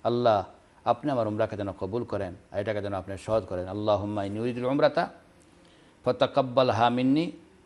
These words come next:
ওয়া ইয়াসসিরহা লি। আয় আল্লাহ তুমি আজ easy করো এবং আমার, আমার কাছ, আমার এই উমরাটা তুমি কবুল করবে। এই তিনটি কথা, যে আল্লাহ আমি উমরা নিয়ত করলাম, "আল্লাহ, তুমি কবুল করো এবং এটাকে ঈদি বানিয়ে দাও।" এইভাবে আপনি দুই রাকাত নামাজ পড়বেন,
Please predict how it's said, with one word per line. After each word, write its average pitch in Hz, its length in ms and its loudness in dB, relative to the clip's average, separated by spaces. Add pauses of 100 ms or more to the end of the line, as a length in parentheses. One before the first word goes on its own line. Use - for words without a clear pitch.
(200)
ওয়া 110 80 2
ইয়াসসিরহা 98 640 0
লি। 87 180 -8 (680)
আয় 110 100 0
আল্লাহ 110 220 2
তুমি 113 140 -6
আজ 117 240 0
easy 123 200 -2
করো 160 240 2
এবং 110 200 -4
আমার, 104 180 -2 (160)
আমার 104 180 -6
কাছ, 107 120 -6 (120)
আমার 107 280 -4
এই 101 180 -6
উমরাটা 104 220 -8
তুমি 120 240 -12
কবুল 92 200 -6
করবে। 87 280 -12
এই 95 160 -14
তিনটি 117 280 -4
কথা, 95 180 -14 (340)
যে 110 80 -6
আল্লাহ 117 220 2
আমি 110 140 0
উমরা 113 180 -2
নিয়ত 117 200 -6
করলাম, 147 240 4 (1080)
"আল্লাহ, 143 280 10
তুমি 135 160 0
কবুল 139 240 6
করো 170 240 6 (100)
এবং 120 200 0
এটাকে 107 220 -2
ঈদি 101 140 -2
বানিয়ে 92 300 -6
দাও।" 92 140 -10 (160)
এইভাবে 123 420 2 (100)
আপনি 107 200 -4
দুই 98 200 -4
রাকাত 104 260 -4
নামাজ 104 300 -2
পড়বেন, 127 280 0